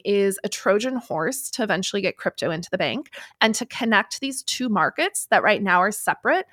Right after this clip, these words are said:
But in the future, when the next big run comes and when the next big kind of bubble comes, that's when, to me, the F Is are gonna wake up and say, "Wait a minute, there's a lot of money to be made in servicing this asset class." By the way, this is what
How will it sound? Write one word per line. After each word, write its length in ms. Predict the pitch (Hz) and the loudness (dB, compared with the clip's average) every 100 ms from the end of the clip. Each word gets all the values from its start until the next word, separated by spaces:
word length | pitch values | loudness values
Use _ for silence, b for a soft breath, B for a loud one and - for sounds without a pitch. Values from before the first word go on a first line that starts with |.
| B B B | B B B
But 140 | 226 240 | 2 4
in 140 | 311 | 4
the 60 | 339 | 0
future, 480 | - 233 220 190 185 | -2 -4 0 0 2
when 140 | 208 | 2
the 80 | 226 | 2
next 540 | 240 185 190 - - | 4 4 2 0 0
big 180 | 233 226 | 0 2
run 460 | 202 180 185 180 185 | 0 4 4 4 -2
comes 580 | - 170 156 226 277 - | -2 0 0 0 -6 0
and 140 | 214 | 2
when 120 | 214 208 | 4 2
the 80 | |
next 600 | 202 202 185 190 - - - _ | 2 4 4 2 -2 -10 -12 _
big 400 | 208 196 196 202 B B - | 6 6 6 2 B B -2
kind 180 | 240 | 0
of 100 | 196 190 - | 0 0 4
bubble 320 | 180 196 190 | 6 6 4
comes, 600 | - - 165 190 370 - B B B B _ _ - | -4 0 0 2 -2 -4 B B B B _ _ -6
that's 460 | 202 226 226 - | 6 8 8 2
when, 160 | 226 214 | 0 0
to 140 | - | 0
me, 180 | 202 185 | 0 2
the 120 | 202 | 4
F 200 | 185 175 | 4 4
Is 280 | 175 175 190 | 4 6 4
are 100 | 190 | 2
gonna 160 | 190 190 | 2 2
wake 260 | 196 185 | 4 4
up 160 | 180 180 | 2 0
and 140 | 185 | -4
say, 240 | - 180 185 | -2 0 0
"Wait 300 | 190 208 208 | 2 4 4
a 40 | |
minute, 340 | 190 117 92 - | 2 -2 -4 -6
there's 340 | 190 202 214 | 0 2 2
a 60 | 311 | 0
lot 280 | 302 160 175 | 4 6 6
of 160 | 196 | 4
money 280 | 196 180 180 | 0 -2 -2
to 100 | - | -4
be 140 | 226 214 | -4 -2
made 260 | 165 180 | 0 0
in 180 | - 190 | -2 -4
servicing 480 | - 175 180 180 190 | -2 -4 -4 -4 -4
this 160 | 190 | -4
asset 320 | - 143 233 247 | -4 -2 -4 0
class." 320 | 294 311 349 B B - | 4 4 2 B B -2
By 140 | 370 | 0
the 60 | 415 | 4
way, 180 | 285 202 | 2 2
this 220 | 196 - | -2 -8
is 100 | 311 | -4
what 200 | 381 - | -4 -4